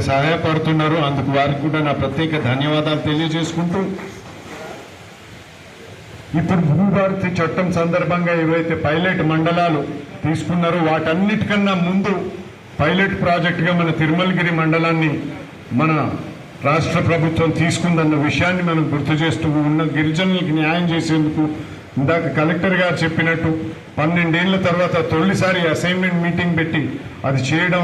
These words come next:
అది మనకందరికీ గర్వకారణం. తప్పకుండా కేవలం గిరిజనులకే కాదు, ప్రతి ఒక్కరికి కూడా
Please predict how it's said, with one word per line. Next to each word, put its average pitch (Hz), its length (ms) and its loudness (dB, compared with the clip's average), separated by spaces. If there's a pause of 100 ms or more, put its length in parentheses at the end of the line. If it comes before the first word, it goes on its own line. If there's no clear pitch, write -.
అది 156 180 2 (400)
మనకందరికీ 165 640 0 (100)
గర్వకారణం. 170 680 2 (120)
తప్పకుండా 165 520 -2 (100)
కేవలం 180 420 0
గిరిజనులకే 165 720 -2
కాదు, 165 200 -2 (380)
ప్రతి 165 300 0
ఒక్కరికి 196 420 -2
కూడా 180 180 2